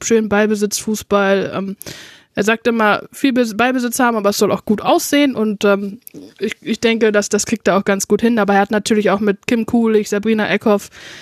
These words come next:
totale Expertinnen an seiner Seite. Also Kim Kulich ist zum Beispiel für die Standards verantwortlich.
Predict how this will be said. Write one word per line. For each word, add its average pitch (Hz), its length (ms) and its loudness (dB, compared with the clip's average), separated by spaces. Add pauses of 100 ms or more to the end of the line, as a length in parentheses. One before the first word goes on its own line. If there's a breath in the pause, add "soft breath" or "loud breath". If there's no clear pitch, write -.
(340 loud breath)
totale 220 680 0 (140)
Expertinnen 220 720 0
an 208 100 0
seiner 208 280 0
Seite. 202 640 2
Also 190 300 -2
Kim 220 180 0
Kulich 233 280 2
ist - 180 -2
zum 208 100 -4
Beispiel 202 220 2
für 214 160 0
die 214 80 0
Standards 208 500 0
verantwortlich. 196 880 0